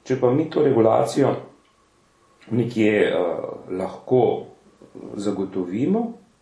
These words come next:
potem pa je tisto, kar je verjetno en, en, em, en cilj, tak idealen cilj, eh, ene uspešne regulacije emocionalne,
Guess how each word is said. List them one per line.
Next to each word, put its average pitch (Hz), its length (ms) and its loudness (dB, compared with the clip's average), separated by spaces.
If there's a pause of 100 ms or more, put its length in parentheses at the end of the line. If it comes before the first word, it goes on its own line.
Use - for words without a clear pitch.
(140)
potem 175 400 0
pa 160 540 2 (260)
je 165 280 2
tisto, 143 360 0
kar 135 220 2
je 127 100 6
verjetno 127 420 2
en, 120 200 0 (800)
en, 107 300 -2
em, 95 300 2 (280)
en 85 220 -8
cilj, 120 380 0
tak - 280 -6
idealen 90 600 -2
cilj, 117 400 -2
eh, 58 160 -2 (300)
ene 87 220 -8
uspešne 110 720 -2 (140)
regulacije 90 1000 0
emocionalne, 92 960 -2